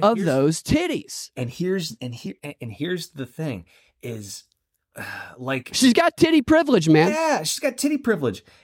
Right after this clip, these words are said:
Speaker 2: And, like, assholes can be attractive to some women in a toxic way. Let's admit it, Brad. This is toxically attractive.
Speaker 1: I, I, I was take-, I was taking the literal. I was, I was hearing you literally there, and I was like, "Oh, the, a, a dude who's a prick." Okay, I got you.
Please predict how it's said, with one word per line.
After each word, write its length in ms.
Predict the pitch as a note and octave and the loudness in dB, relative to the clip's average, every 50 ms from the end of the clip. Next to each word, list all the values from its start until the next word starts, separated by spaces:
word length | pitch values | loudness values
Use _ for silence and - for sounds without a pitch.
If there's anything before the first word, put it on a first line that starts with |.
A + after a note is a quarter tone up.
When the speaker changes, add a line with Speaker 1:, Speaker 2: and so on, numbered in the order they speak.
| _ - | _ -4
Speaker 2:
And, 140 | E3 F#3 F#3 | -2 -2 0
like, 220 | F#3 F3+ E3+ - _ | -2 -2 -4 -6 _
assholes 960 | - D3+ E3 F#3+ G#3 G3 - - - D3+ E3 E3 D#3 D3+ D3+ E3 E3 D#3 D3 - | -8 -6 -4 -4 -4 -4 -6 -6 -4 -2 0 2 2 2 2 0 -2 -4 -4 -6
can 320 | - - - C#3+ D3 C3+ | -6 -4 -4 -2 -2 -2
be 200 | A#2+ C3+ B2+ A#2+ | 0 2 2 0
attractive 640 | A#2+ A#2 - - C#3 C3 C3 C3 - C#3+ C3 B2 A#2 - | 0 -2 -2 0 0 0 0 0 0 -2 -4 -4 -4 -4
to 200 | C3 B2+ A#2+ - - | -4 -4 -4 -4 -6
some 320 | C3+ - - A#2+ A2 C3+ C3 | -8 -6 -4 0 0 2 2
women 300 | G#2 F2 F#2+ F#2+ F#2+ G#2 | 0 0 0 0 -2 -2
in 100 | G#2 F#2+ | -2 -2
a 120 | F#2+ F#2 | -4 -4
toxic 500 | - - G#2 G#2 G2+ - - C3+ - - | -4 -2 -2 -2 0 -2 -2 -4 -4 -4
way. 380 | F#2 E2 D#2+ D2 C#2+ D2+ D#2+ - _ _ _ _ - - - - _ _ | -6 -6 -6 -6 -8 -10 -14 -16 _ _ _ _ -20 -20 -20 -20 _ _
Let's 300 | - B3 A#3 F#3+ - - | -4 0 0 0 0 0
admit 280 | B2 F#2+ E2+ E2+ F2 D#2+ | -4 -6 -6 -6 -8 -8
it, 140 | D2+ - - | -10 -12 -8
Brad. 320 | F#2 G#2 B2+ G#2+ A2+ B2 - - _ _ _ _ _ _ | -4 -4 -2 -2 -2 -4 -6 -10 _ _ _ _ _ _
This 160 | - A3 G3 | -6 -4 -4
is 120 | A3 F3+ - | -4 -4 -4
toxically 560 | - F#3+ E3+ D3+ C#3+ - - - - A2 A2 | -2 -2 -2 -2 -2 -4 -6 -6 -4 -6 -6
attractive. 540 | C#3+ C#3 - A#3 A#3 A#3 F#3+ - E3+ - - _ _ _ _ - | -6 -4 -4 -4 -4 -4 -6 -8 -12 -20 -20 _ _ _ _ -12
Speaker 1:
I, 80 | F3+ F#3 | -12 -12
I, 240 | F3 F3+ F3+ F#3 F3 G3 | -10 -10 -12 -6 -2 0
I 60 | G#3+ | 0
was 140 | G#3+ F#3+ - | 0 0 2
take-, 200 | - B3 A3 - | 2 0 2 4
I 60 | F#3+ G3 | 4 4
was 120 | G3 - | 4 4
taking 280 | - A#3+ A3 - A3+ G3 | 2 2 2 2 2 2
the 60 | F3+ | 2
literal. 600 | D#3+ E3+ G3 G#3 G3 F3+ E3+ D#3+ D3 D#3 D3+ A3+ D#3 | 2 4 4 4 4 4 4 4 2 0 0 0 2
I 120 | D#3+ F3 | 2 2
was, 180 | E3+ D3+ D3 - - | 2 2 -2 -4 -2
I 100 | F3 F3+ | 0 2
was 100 | F#3 E3 | 2 2
hearing 260 | G#3 A#3 A#3+ A#3 G#3+ | 2 2 2 2 0
you 100 | G3 F3 | 0 0
literally 460 | D3+ E3+ G3+ A3+ A3 G3+ F#3 E3+ D#3 D3+ | 2 2 2 2 2 2 2 0 0 -2
there, 120 | D3 D3 | -2 -2
and 60 | D3 | -2
I 40 | D3 | -2
was 80 | C#3+ D3 | -2 -2
like, 100 | E3 D#3+ | -2 2
"Oh, 240 | G3 G#3 A3 G#3 F3+ | 2 4 4 2 2
the, 140 | D3 D#3+ - _ - | -2 -6 -10 _ -8
a, 220 | D#3+ C#3+ C3 D3 | -8 -6 -4 -4
a 60 | D3 | -6
dude 260 | C3+ - F#3 G3+ G#3 | -2 0 0 2 2
who's 160 | F3 F3+ C#3+ C#3 | 2 0 0 -2
a 60 | C#3 | -4
prick." 400 | - - G3+ G3 D#3+ B2 - - | -2 0 2 2 2 2 0 -4
Okay, 200 | C3+ C3+ C3+ B2 A2+ | -4 -4 -2 -2 -2
I 100 | B2 A#2 | -2 -2
got 240 | A#2 G#2 G2+ - | -2 -4 -4 -6
you. 160 | - F2+ C#2+ | -8 -12 -14